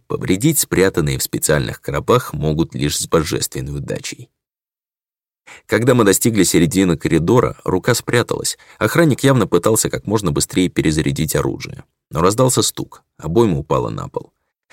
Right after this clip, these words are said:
А когда он всё же сумел её нащупать и вставить в пистолет, проходящий мимо архимаг сделал неуловимое движение ладонью, и человека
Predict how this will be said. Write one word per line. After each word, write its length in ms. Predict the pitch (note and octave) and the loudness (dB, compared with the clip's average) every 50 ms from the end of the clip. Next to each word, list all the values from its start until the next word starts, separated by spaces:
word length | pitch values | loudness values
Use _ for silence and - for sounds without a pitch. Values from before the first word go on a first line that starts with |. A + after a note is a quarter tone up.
| - - - | -20 -8 -2
А 120 | - E3+ | -2 2
когда 280 | E3+ F3+ - B2 D3+ E3 | 4 4 4 6 6 6
он 100 | D3 C3+ | 6 6
всё 180 | B2 - D#3 D3 | 6 6 6 6
же 100 | C3+ C3 | 6 4
сумел 320 | - - A#2+ B2+ C3 B2+ | 4 4 4 4 4 4
её 160 | A#2+ G#2 G2+ F#2+ | 6 4 4 4
нащупать 460 | F#2+ G2 - - C#3 - F#2+ - - | 4 4 2 2 0 2 0 0 0
и 40 | D2 | 0
вставить 420 | - - - A2 G2+ E2+ D#2+ - | 0 0 2 2 2 2 0 -2
в 40 | - | -2
пистолет, 600 | - E2 - - - E2 G2+ A#2+ B2+ - - - _ | -2 -4 0 2 2 2 4 2 0 0 -4 -10 _
проходящий 600 | - - - - F#2 F#2+ G#2+ C3+ C3+ - - - | -8 -8 -4 -2 -2 0 2 2 2 0 0 0
мимо 300 | G2 A2 A2+ G2+ D#2+ C#2+ | 2 2 2 2 0 0
архимаг 440 | C2+ - - - F#2+ A#2 C3+ A#2+ G2+ | -2 -4 -6 -4 0 0 0 0 0
сделал 440 | F#2 F#2 A2 B2 B2 A2+ G2+ F2+ D#2 | -2 0 2 4 4 4 4 2 2
неуловимое 640 | E2 E2 D2+ D2+ D#2+ F2+ A2 C#3 E3+ D3+ C3+ B2 | 0 -2 0 2 2 2 2 2 2 2 2 2
движение 560 | A#2 G#2 E2+ E2+ D#2+ D#2+ F2 E2+ E2+ E2 D#2+ D#2+ | 2 2 2 2 2 4 2 2 4 2 2 2
ладонью, 560 | E2 D#2+ D#2 E2 - G#1+ G1+ - - - - _ _ _ _ _ _ _ - | 2 2 0 0 -2 -6 -6 -8 -10 -16 -20 _ _ _ _ _ _ _ -6
и 80 | - | -6
человека 520 | E2+ - - B2 C3+ D3+ D3 - - - | -4 -2 2 2 4 4 4 2 0 -6